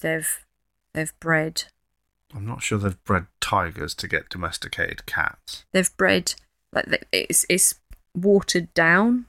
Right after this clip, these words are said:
Speaker 1: but that's why they're called Bengals, 'cause they come from the Bengal tigers.
Speaker 2: I'd have to see a source on that. I'm not sure I believe that at all.
Speaker 1: Tomato?
Speaker 2: 'Cause there were, there's another type of wild cat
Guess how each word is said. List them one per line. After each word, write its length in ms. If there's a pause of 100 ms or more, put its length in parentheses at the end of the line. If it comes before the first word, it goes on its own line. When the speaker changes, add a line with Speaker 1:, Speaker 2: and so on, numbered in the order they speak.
Speaker 1:
but 100
that's 240
why 120
they're 120
called 280
Bengals, 440
'cause 140
they 120
come 220
from 160
the 80
Bengal 360
tigers. 680 (800)
Speaker 2:
I'd 120
have 140
to 100
see 160
a 80
source 400
on 140
that. 160 (180)
I'm 160
not 180
sure 180
I 40
believe 340
that 140
at 160
all. 160 (560)
Speaker 1:
Tomato? 320
Speaker 2:
'Cause 120
there 160
were, 360 (400)
there's 220
another 340
type 360
of 260
wild 500
cat 320